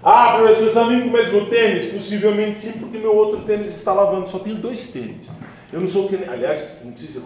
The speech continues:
minha mãe tem, por baixo, uns trezentos pares de sapato, que abre aquela sapateira, cai, o que cai de sapato, nossa, pra quê? Não é centopeia, você tem dois pés.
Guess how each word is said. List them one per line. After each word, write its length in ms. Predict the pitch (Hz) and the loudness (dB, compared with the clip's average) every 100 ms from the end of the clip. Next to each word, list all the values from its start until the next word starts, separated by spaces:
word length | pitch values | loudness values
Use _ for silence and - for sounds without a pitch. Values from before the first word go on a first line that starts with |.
| - 127 | -14 -10
minha 160 | 139 | -8
mãe 280 | 143 165 165 | -8 -10 -8
tem, 380 | 170 180 180 - - - _ _ - - | -4 -4 -6 -12 -20 -20 _ _ -20 -14
por 160 | - 196 | -6 -4
baixo, 480 | - 131 - - - | -4 -8 -8 -14 -16
uns 140 | - - | -16 -10
trezentos 560 | 165 139 175 - - | -10 -8 -10 -12 -16
pares 400 | - 135 135 123 | -12 -10 -10 -14
de 60 | 117 | -16
sapato, 500 | - 123 110 107 - - | -14 -14 -14 -18 -20 -12
que 80 | 147 | -10
abre 220 | 147 147 | -8 -10
aquela 240 | - 135 | -6 -8
sapateira, 640 | 135 - - - 165 160 - | -8 -12 -14 -12 -6 -6 -6
cai, 260 | 160 165 | -4 -4
o 120 | - - | -4 -10
que 200 | - - | -14 -8
cai 240 | 160 170 165 | -6 -6 -10
de 60 | - | -12
sapato, 600 | - - - 170 - - - | -14 -14 -12 -12 -12 -16 -18
nossa, 640 | - 185 180 - - - - - - - _ _ _ | -10 -8 -8 -12 -16 -20 -20 -20 -20 -20 _ _ _
pra 140 | 185 190 | -8 -8
quê? 480 | 185 185 131 - - - | -8 -8 -8 -12 -18 -10
Não 120 | 175 | -6
é 60 | 180 | -6
centopeia, 920 | 185 180 180 180 170 175 143 127 - - - - | -6 -6 -6 -4 0 0 0 -4 -8 -12 -14 -12
você 160 | 170 | -8
tem 280 | 160 202 185 | -6 -4 -2
dois 280 | 180 190 185 | 0 0 0
pés. 540 | 180 185 - - - | 0 0 -2 -8 -12